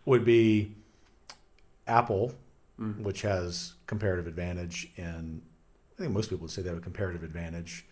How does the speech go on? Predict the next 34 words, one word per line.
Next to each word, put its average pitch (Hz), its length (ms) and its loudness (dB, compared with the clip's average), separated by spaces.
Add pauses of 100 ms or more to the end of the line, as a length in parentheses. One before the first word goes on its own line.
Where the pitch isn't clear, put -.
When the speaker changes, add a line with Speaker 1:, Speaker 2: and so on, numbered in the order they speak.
(320)
Speaker 1:
in 87 480 -8 (320)
cellular 87 440 -2
phones 80 600 -10 (580)
and 90 160 -6
electronic 92 400 -4
devices, 85 540 -10 (260)
thinking 135 460 0
about 95 420 -4
getting 101 240 -2
into, 95 460 -4
if 85 140 -10
they've 87 180 -6
not 90 180 -4
already 92 240 -2
made 82 200 -6
the 85 60 -10
decision, 85 500 -8
autonomous 85 500 -6
vehicles. - 600 -12
Speaker 2:
Mm, 110 140 -2 (180)
mm-hmm. 104 280 -8 (300)
Speaker 1:
And 101 140 -2
so 104 340 4
technology 117 840 2
has 95 640 -4 (280)
not 113 140 0
only 104 240 0
accelerated 107 840 2
some 117 200 -2
of 98 160 0
those 95 240 -2
decisions 98 640 0
among 95 380 -4
companies, 101 680 -6